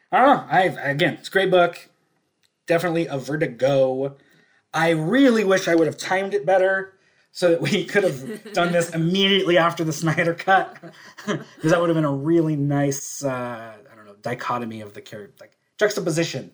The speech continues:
Speaker 2: There you
Speaker 1: of the
Speaker 2: go.
Speaker 1: character. Is that, that, is that even right for dichotomy?
Speaker 2: I, you're not too far off, I don't
Speaker 1: Yeah.
Speaker 2: think.
Speaker 1: Juxtaposition's better.
Speaker 2: Yes, it is.
Speaker 1: Um,
Speaker 2: <laughs>
Speaker 1: just to see the two halves of the inspiration of the character,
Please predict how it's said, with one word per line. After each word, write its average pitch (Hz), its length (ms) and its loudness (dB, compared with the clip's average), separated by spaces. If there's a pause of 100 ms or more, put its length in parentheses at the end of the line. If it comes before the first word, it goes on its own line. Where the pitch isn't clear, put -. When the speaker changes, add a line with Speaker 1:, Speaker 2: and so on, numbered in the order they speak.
Speaker 2:
There 175 200 -20
you 165 60 -20
Speaker 1:
of 160 40 -18
the 135 60 -12
Speaker 2:
go. 123 60 -10
Speaker 1:
character. 113 240 -12
Is 135 100 -16
that, - 220 -14
that, 190 160 -18 (200)
is - 60 -20
that 202 80 -20
even 151 240 -8
right 180 180 -8
for - 100 -10
dichotomy? 190 640 -10 (420)
Speaker 2:
I, 659 340 -20 (300)
you're 480 80 -8
not 269 180 -8
too 208 160 -14
far 170 220 -16
off, 165 180 -14
I 160 80 -16
don't 127 140 -16
Speaker 1:
Yeah. 123 80 -18
Speaker 2:
think. 160 160 -20 (200)
Speaker 1:
Juxtaposition's 170 640 -2
better. - 320 -12 (120)
Speaker 2:
Yes, 170 220 -16
it - 120 -20
is. - 220 0
Speaker 1:
Um, 160 220 2 (200)
Speaker 2:
<laughs> 220 200 -16
Speaker 1:
just 180 220 -8
to 185 60 -4
see 208 280 0
the 190 120 2
two 175 200 -4
halves 147 500 -2
of 135 260 -6
the 127 100 -12
inspiration 135 800 -2
of 92 120 -20
the 92 80 -20
character, - 720 -20